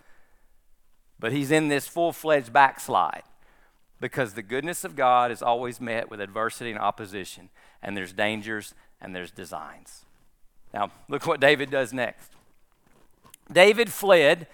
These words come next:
from Saul's presence and went to the king Achish of Gath. Do you know who was from Gath? Our boy Goliath. And you're like,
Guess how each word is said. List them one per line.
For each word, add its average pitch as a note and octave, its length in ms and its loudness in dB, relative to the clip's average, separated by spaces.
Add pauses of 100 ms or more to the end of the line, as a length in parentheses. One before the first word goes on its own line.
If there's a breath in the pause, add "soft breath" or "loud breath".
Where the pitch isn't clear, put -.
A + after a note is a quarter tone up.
(320 soft breath)
from D3+ 240 -4
Saul's E3+ 380 8
presence D3 720 0 (340)
and C3 180 2
went E3 200 -2
to F3+ 100 -6
the D#3+ 100 -8
king E3 560 -2 (400 soft breath)
Achish - 800 -2
of B2 180 -6
Gath. B2+ 580 4 (1000)
Do A3+ 80 -12
you B3+ 40 -6
know C4 140 6
who A#3+ 200 -2
was B3 160 -6
from A#3+ 180 -6
Gath? G#3+ 580 2 (1500)
Our F#3+ 140 -2
boy A3 320 -6
Goliath. A3+ 840 -8 (1400)
And F3+ 100 -12
you're G3+ 100 -4
like, F#3 220 -2